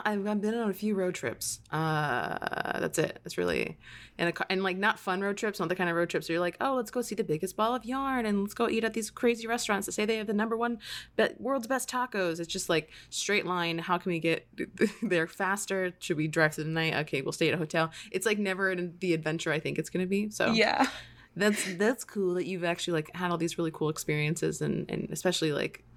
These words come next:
Speaker 1: all the different kinds of cultural influences, I think, is really awesome in your work. I think it
Speaker 2: Yeah.
Speaker 1: shows through. Mm-hmm.
Speaker 2: Still trying to unpack what my identity is, but that's where it's
Speaker 1: Aren't
Speaker 2: coming
Speaker 1: we
Speaker 2: out in my
Speaker 1: all?
Speaker 2: art. Yeah, <laughs> it's
Speaker 1: I
Speaker 2: true.
Speaker 1: mean, I, I feel like we'll never fully figure out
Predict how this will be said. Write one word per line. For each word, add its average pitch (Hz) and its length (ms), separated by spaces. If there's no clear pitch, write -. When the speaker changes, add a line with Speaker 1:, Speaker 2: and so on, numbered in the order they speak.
Speaker 1:
all 170 100
the 165 80
different 156 260
kinds 160 220
of - 100
cultural 156 460
influences, 190 520
I 190 60
think, 185 200
is 196 100
really 196 340
awesome 147 360
in 170 80
your - 100
work. - 260
I 175 40
think 170 120
it - 40
Speaker 2:
Yeah. 214 80
Speaker 1:
shows 156 260
through. 151 320
Mm-hmm. 175 360
Speaker 2:
Still 254 240
trying 226 200
to 190 300
unpack 185 580
what - 160
my 180 140
identity 180 540
is, 180 300
but 165 400
that's 214 220
where 233 80
it's 240 100
Speaker 1:
Aren't 247 120
Speaker 2:
coming 233 100
Speaker 1:
we 226 60
Speaker 2:
out 208 80
in 208 80
my 160 120
Speaker 1:
all? 180 60
Speaker 2:
art. 180 280
Yeah, 302 360
<laughs> - 40
it's 247 160
Speaker 1:
I 381 60
Speaker 2:
true. 269 140
Speaker 1:
mean, 262 100
I, 190 80
I 208 60
feel 269 180
like 285 160
we'll 208 100
never 165 340
fully 170 300
figure 190 360
out 220 320